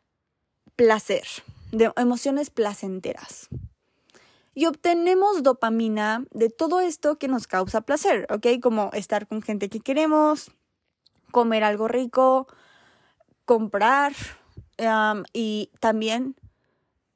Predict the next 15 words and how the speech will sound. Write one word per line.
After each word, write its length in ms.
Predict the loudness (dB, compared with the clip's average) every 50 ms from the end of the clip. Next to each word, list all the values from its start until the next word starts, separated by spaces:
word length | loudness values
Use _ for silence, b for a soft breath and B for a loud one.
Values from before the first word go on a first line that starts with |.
| _
el 400 | 4 6 6 6 6 4 0 -4 -4
consumir, 760 | -4 -2 -2 -4 -4 -4 -4 -4 -4 -2 -2 -2 -4 -6 -8 -12 -20 _ _ _ _ _ _
am, 360 | -10 -8 -6 -6 -4 -6 -6 -4
de 380 | -4 -2 -2 -2 -2 -4 -6 -10 -16 -20 -20 _ -10
contenido 640 | -8 -8 -6 -4 -4 -2 -2 0 0 0 -2 -2 -6 -8 _ _ _ _ _ _ _ _ _ _ -6
nos 240 | -6 -6 -6 -4
causa 420 | 0 2 2 2 0 0 -2 -2 -2
este 260 | -4 -6 -10 -12 -12
placer. 420 | -10 -12 -14 -12 -10 -10 -10 -10 -12 -14 -20 -20 _ _ _ _ _ b b b b b b b b b b b
Y 260 | 0 2 2 0 0 0
hemos, 560 | 0 2 2 0 -2 -4 -8 -14 -18 -20 _ _ _ _ _ _ _ _ _ _ _ _ _ _ _ _
hasta 320 | -2 -2 -2 -2 -6 -8
cierta 380 | -6 -2 0 0 0 2 2 2
manera, 340 | 2 2 2 2 2 0 0
como, 420 | -2 -2 -2 0 0 -2 -4 -6